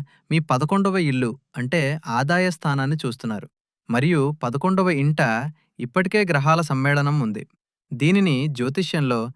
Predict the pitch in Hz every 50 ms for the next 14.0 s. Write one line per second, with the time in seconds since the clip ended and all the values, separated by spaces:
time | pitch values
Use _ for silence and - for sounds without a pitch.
0 | _ _ _ _ - 123 - 127 131 147 170 175 185 185 175 - 196 180 160 151
1 | 147 143 147 147 131 104 - - 113 131 156 151 120 120 120 117 110 - - -
2 | - _ _ _ _ _ _ _ _ _ _ - - 139 147 165 185 202 202 196
3 | 170 131 127 139 156 151 180 180 180 175 165 160 156 160 156 139 123 110 110 120
4 | 120 - 156 156 160 156 147 143 139 139 143 143 139 135 131 - 120 107 98 -
5 | - _ - _ _ _ _ - 110 120 117 117 175 185 196 196 214 202 - -
6 | 135 139 143 143 170 175 180 180 180 165 - 160 160 156 160 156 147 143 139 139
7 | 143 139 135 135 117 110 113 131 147 _ _ _ _ _ - 113 117 127 143 175
8 | 180 185 180 170 156 143 143 - 143 160 165 - - 113 - - - 175 147 120
9 | 117 135 147 160 165 165 156 147 135 127 - - 120 113 107 107 101 - _ _
10 | _ _ _ _ _ _ - 123 131 165 180 208 208 208 208 202 175 - 139 135
11 | 156 - 202 175 196 185 170 190 175 185 175 151 123 120 131 143 160 _ _ -
12 | 131 - 165 165 - - 180 175 160 - 165 175 170 160 127 117 - - 151 143
13 | 127 113 110 107 - - - - _ _ _ _ _ _ - 120 131 151 175 160